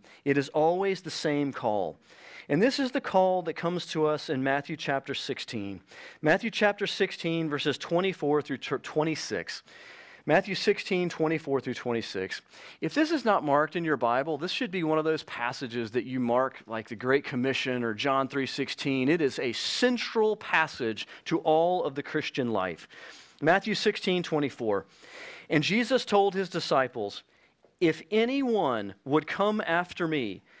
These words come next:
let him deny himself, take up his cross, and follow me.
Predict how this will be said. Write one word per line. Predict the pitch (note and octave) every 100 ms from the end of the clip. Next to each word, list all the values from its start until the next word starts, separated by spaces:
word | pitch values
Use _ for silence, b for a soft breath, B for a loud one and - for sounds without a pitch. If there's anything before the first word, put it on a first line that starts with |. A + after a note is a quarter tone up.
| b
let | B2+ D3 A3+
him | - G3+ F#3+ - B2
deny | C#3+ C#3 D#3 E3+ G3+ A#3+
himself, | E3+ G3+ F#3 - D3+ G#2 A2 - - B B B
take | - A3 A3
up | G#3+
his | G3+ G3
cross, | - - D3+ C3+ C3+ -
and | C#3 A#2
follow | - E3 D3+ D3
me. | C#3 C3+ G2+